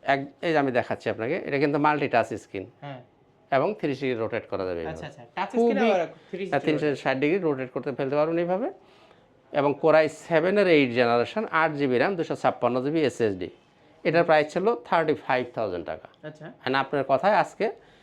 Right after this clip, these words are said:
Speaker 1: এটা দুই হাজার টাকা ছাড় দিয়ে এখন থাকবে তেত্রিশ হাজার টাকা।
Speaker 2: তেত্রিশ।
Speaker 1: মাত্র তেত্রিশ হাজার টাকা হলে আপনি এই Core i seven,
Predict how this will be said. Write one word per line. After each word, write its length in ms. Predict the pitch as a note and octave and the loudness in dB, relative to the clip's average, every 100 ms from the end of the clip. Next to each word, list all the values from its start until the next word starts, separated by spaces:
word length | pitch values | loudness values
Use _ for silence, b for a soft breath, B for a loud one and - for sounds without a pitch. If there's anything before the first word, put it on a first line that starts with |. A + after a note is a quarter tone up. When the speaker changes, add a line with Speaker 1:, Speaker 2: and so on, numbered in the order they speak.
| b - | b -2
Speaker 1:
এটা 300 | C3 G3+ D#4 - - | 2 2 0 -6 -14
দুই 280 | C#3 C#3+ E3 | -4 2 4
হাজার 240 | C#3 B2+ B2 | 4 2 0
টাকা 200 | B2+ B2 | 0 0
ছাড় 300 | - C3+ B2 | 2 0 2
দিয়ে 160 | D3+ | -2
এখন 280 | - C#3 C#3 | -2 -2 -4
থাকবে 240 | C3+ B2+ D3 | -4 -6 -6
তেত্রিশ 460 | - G3 - A#2+ G#2+ | -4 -4 -4 -4 -4
হাজার 160 | F2+ D#2+ | -6 -6
টাকা। 220 | F2 E2+ - | -10 -14 -8
Speaker 2:
তেত্রিশ। 400 | G3+ G3+ D#3+ C#3+ - - _ - | -8 -8 -10 -10 -14 -20 _ -2
Speaker 1:
মাত্র 260 | C#3+ F3+ | 0 0
তেত্রিশ 440 | D#3+ F#3+ F#3+ F#3 F3+ | 2 0 2 -2 0
হাজার 180 | F#3 F#3+ | -2 -2
টাকা 160 | G3 | -2
হলে 100 | A3 | 0
আপনি 180 | A3+ G3+ | 0 0
এই 80 | D#3 - | -4 0
Core 260 | D3 D3 | 4 4
i 20 | C#3+ - | 2 0
seven, 320 | C#3+ C#3 G#3 | 0 2 0